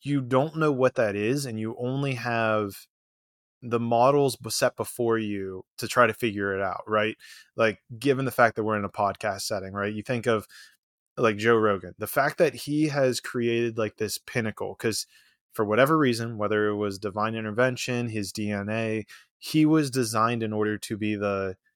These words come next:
the pinnacle of podcasting and to show that it is possible for anybody to make millions of dollars doing this thing. But where it gets interesting, I think, and this is kind of what we're saying, is, like, if you only have the model of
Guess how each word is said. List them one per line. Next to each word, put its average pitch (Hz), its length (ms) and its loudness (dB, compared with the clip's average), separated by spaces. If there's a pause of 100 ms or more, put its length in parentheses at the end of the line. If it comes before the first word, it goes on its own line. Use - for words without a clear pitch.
(200)
the 113 100 0
pinnacle 131 720 0
of 107 460 0 (180)
podcasting 104 720 2
and 101 100 -6
to 101 120 -8
show 135 540 2
that 107 140 0
it 107 120 -2
is 110 120 -2
possible 117 600 0
for 107 300 0
anybody 113 500 -2
to 101 400 -4 (420)
make 98 280 -6
millions 107 320 0
of 104 60 -6
dollars 107 340 4
doing 120 260 2
this 98 220 -4
thing. 98 260 -10 (560)
But 131 80 2
where 135 160 6
it 127 80 0
gets 117 200 -2
interesting, 113 580 0
I 101 60 -4
think, 107 240 -6
and 104 280 -6
this - 180 -6
is - 60 -10
kind 113 220 -4
of 101 60 -6
what 104 140 -4
we're 95 80 -8
saying, 135 360 0
is, 104 140 -4
like, 104 260 0 (380)
if - 160 -4
you 139 140 0
only 143 300 -2
have 131 220 2
the 120 100 0
model 107 420 0
of 104 320 0